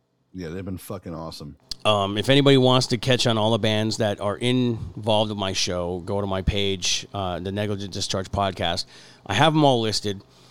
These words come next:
Speaker 2: It's always Autumn's Ascent, um, Vitruvia, Monument of Memory, Traverse the Abyss, and Forsaken.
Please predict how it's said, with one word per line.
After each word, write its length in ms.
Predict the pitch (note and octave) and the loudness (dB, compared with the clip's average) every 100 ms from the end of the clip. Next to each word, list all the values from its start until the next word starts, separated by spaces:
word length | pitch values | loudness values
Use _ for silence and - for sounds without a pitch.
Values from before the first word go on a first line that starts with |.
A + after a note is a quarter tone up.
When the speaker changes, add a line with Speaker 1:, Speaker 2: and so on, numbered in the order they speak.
| - _ _ _ _ | -20 _ _ _ _
Speaker 2:
It's 160 | A2 - | -6 0
always 640 | A#2+ A#2+ A#2+ A#2 - - - _ - _ _ | 2 4 4 2 0 -2 -6 _ -20 _ _
Autumn's 360 | G#2+ A#2 A2+ A2+ | 0 2 0 -2
Ascent, 420 | - G#2+ G#2 - _ _ _ _ _ _ _ _ G2+ | -2 0 -2 -6 _ _ _ _ _ _ _ _ -2
um, 520 | G2 F#2+ F2+ F2+ - G2+ | 0 0 -2 -6 -10 -12
Vitruvia, 760 | G2 - D#3 C3 B2+ A#2+ A2+ - _ _ _ _ _ _ _ _ _ _ _ _ _ _ - | -6 4 6 8 6 6 2 -4 _ _ _ _ _ _ _ _ _ _ _ _ _ _ 0
Monument 420 | A#2+ B2+ C3 A#2+ | 4 6 6 4
of 40 | A#2+ | 2
Memory, 500 | A#2 A#2 A2+ A2+ - - - - _ _ _ _ - | 2 2 2 0 -2 -12 -16 -20 _ _ _ _ -10
Traverse 380 | G#2 B2 B2 | -2 0 0
the 100 | B2 | 2
Abyss, 520 | A2+ G2 A2 A2 - - _ _ _ _ _ | 0 2 0 2 -2 -4 _ _ _ _ _
and 380 | G#2 G2+ G2 F#2+ | -6 -4 -4 -6
Forsaken. 1040 | - E2+ - C3 A#2+ A2 F2 A#1 - - | -8 -4 0 2 2 0 -6 -8 -12 -14